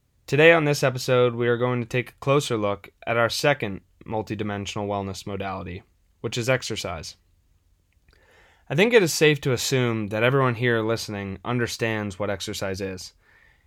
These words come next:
It's nothing new, it's nothing crazy, it's nothing, you know, groundbreaking. However, I feel that it's very important that we discuss how physically and psychologically beneficial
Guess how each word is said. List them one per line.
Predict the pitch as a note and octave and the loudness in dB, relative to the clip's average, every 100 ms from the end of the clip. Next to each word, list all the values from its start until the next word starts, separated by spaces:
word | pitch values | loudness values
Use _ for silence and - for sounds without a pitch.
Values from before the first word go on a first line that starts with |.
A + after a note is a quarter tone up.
| _ | _
It's | B2 | -6
nothing | C3 C#3 D#3+ D#3 | 4 4 6 4
new, | C3 A#2+ A#2 - - - | 6 4 2 -4 -20 -20
it's | - - | -12 -2
nothing | A2 A2 B2 | -2 0 -4
crazy, | A#2 A2 G#2 G#2+ G2+ - _ | 0 0 0 -4 -6 -12 _
it's | G#2 | -8
nothing, | A2+ G#2+ A#2+ A2 G#2+ - - | -2 -2 -2 -4 -6 -12 -16
you | - | -10
know, | G#2 F#2+ | -8 -8
groundbreaking. | F2+ G#2+ G2+ F#2+ G2 F#2 F2 G2+ _ _ _ - _ _ _ _ | -4 -2 -2 -4 -8 -8 -14 -16 _ _ _ -20 _ _ _ _
However, | C3+ F3 D3+ A#2 A2+ - _ _ _ _ _ - | 8 8 8 4 0 -8 _ _ _ _ _ 4
I | D#3 | 4
feel | F3+ C3+ A#2 | 6 2 4
that | A2+ | 4
it's | G#2 | 0
very | A2 D3 D#3 | 2 4 4
important | B2 - A2 G#2+ | 2 0 -2 -2
that | G#2 | -4
we | G#2+ | -4
discuss | G#2 - - A2+ G#2 - - - | -6 -6 0 0 0 -10 -14 -4
how | B2+ | 0
physically | A#2 - B2+ C3 C#3 D3 D3 - | 0 -2 -4 -4 -4 -2 -2 -4
and | - | -8
psychologically | - A#2+ A2+ A2 G#2+ A2 A2 G#2+ | -4 -4 -2 -2 0 0 -4 -8
beneficial | G#2 G#2+ G#2 - A2+ - G2 F#2 | -4 -4 -4 -6 -6 -4 -6 -8